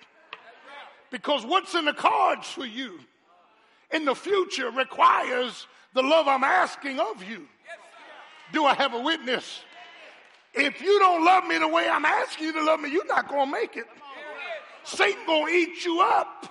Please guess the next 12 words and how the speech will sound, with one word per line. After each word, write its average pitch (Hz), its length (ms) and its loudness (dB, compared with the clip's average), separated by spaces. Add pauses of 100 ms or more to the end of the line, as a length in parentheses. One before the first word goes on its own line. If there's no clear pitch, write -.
(840)
Can 330 200 2
I 330 80 2
get 330 120 4
a 330 60 2
witness? 359 580 -2 (680)
Oh, 196 100 2
I'm 190 160 0
preaching - 380 -8
now. 151 240 -8 (1000)
Thank 226 260 -6
you, 185 40 -12
Jesus. 156 400 -12